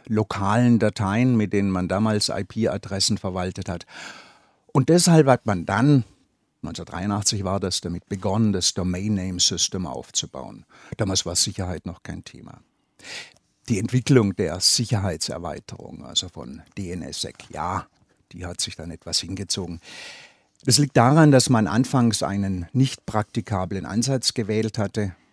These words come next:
und dann nach Jahren noch mal von vorne hat anfangen müssen. Ja, und jetzt, jetzt fehlen halt die Leute, die die komplizierte Materie beherrschen. Das sind ja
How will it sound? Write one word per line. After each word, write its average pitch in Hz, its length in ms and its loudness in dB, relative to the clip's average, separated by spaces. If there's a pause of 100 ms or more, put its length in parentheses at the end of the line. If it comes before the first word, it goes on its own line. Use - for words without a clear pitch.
(300)
und - 180 -14
dann 95 280 0 (440)
nach 82 140 -12
Jahren 90 460 -4 (260)
noch 98 140 -12
mal 90 180 -8
von 92 180 -10
vorne 80 280 -10
hat 73 120 -14
anfangen - 400 -18
müssen. - 300 -16 (500)
Ja, 147 120 6
und 110 160 4
jetzt, 107 220 -2
jetzt - 340 0
fehlen 156 340 4
halt 151 160 4
die 165 60 4
Leute, 170 400 2
die 98 320 -4 (260)
die - 60 -14
komplizierte 123 640 2
Materie 117 580 2
beherrschen. 123 400 4
Das 98 140 0
sind 104 160 2
ja 101 140 2